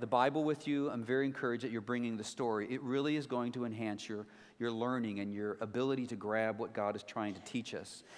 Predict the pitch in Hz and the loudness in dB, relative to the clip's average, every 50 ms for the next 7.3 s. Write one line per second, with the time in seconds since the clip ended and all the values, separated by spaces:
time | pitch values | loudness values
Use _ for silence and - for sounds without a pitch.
0 | - - - 139 160 240 247 - - 240 220 190 170 160 160 156 - - - - | -16 -6 0 4 4 4 4 4 4 6 6 8 8 8 8 6 4 -2 -14 -14
1 | - - - - 135 135 135 131 123 139 139 135 139 156 170 - 180 165 147 147 | -16 -10 0 2 4 4 4 4 6 6 6 6 6 4 2 2 4 4 4 4
2 | - - 127 - - - - 170 147 117 98 98 - - - - - 135 120 139 | 4 0 -6 -8 -6 0 2 4 4 4 2 0 -4 -6 -10 -10 -12 -6 -4 -4
3 | 135 - - - 170 170 170 170 175 - 151 143 143 139 135 135 131 131 123 - | -4 -2 0 2 4 4 4 2 0 -2 -2 2 2 4 4 4 2 0 -2 -4
4 | - - - - 127 127 123 117 117 120 110 123 139 165 156 - 175 156 139 123 | -10 -18 -8 -2 2 2 2 2 2 2 2 4 4 2 2 2 2 2 2 2
5 | 139 139 135 120 131 131 123 123 123 120 110 117 110 107 98 90 90 107 - 139 | 2 0 0 0 0 0 2 4 4 2 2 2 2 2 2 2 -2 -2 -2 0
6 | 143 139 123 139 170 165 156 156 - 131 131 135 143 156 156 156 - 156 147 147 | 0 0 2 2 2 2 2 2 2 4 6 6 6 6 4 0 -2 0 2 2
7 | 143 139 139 - - | 2 2 0 -4 -8